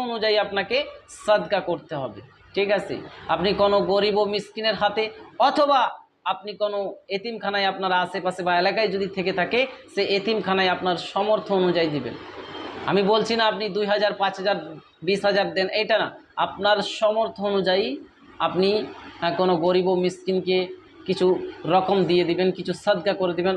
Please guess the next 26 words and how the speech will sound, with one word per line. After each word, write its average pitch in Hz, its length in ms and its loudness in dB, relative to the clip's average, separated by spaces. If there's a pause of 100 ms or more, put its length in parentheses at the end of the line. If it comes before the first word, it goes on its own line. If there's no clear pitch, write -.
(140)
অথবা 254 280 0 (500)
আল্লাহ 208 220 2 (120)
পাক 202 140 2 (100)
যদি 202 120 -8 (100)
আপনাকে 185 260 -8 (100)
দিয়েছে 185 280 -4 (120)
আপনি 180 200 -6 (440)
কোনো 185 160 2 (600)
জরুরতমন্দকে 190 640 0 (100)
পেট 214 200 2 (160)
ভরে 196 240 2 (800)
খাইয়ে 170 420 0
দিবেন, 147 200 -6 (200)
ইনশাআল্লাহ 165 800 0 (340)
আপনার 160 260 0 (120)
সাদকা 160 360 0
আদায় 151 260 2
হয়ে 135 200 -2
যাবে। 123 220 -6
তো 185 120 2
যাই 226 180 4
হোক 247 120 2 (300)
প্রিয় 220 220 0
শ্রোতাবিন্দু, 233 480 0 (160)
এই 202 140 4
আমলটা 208 280 0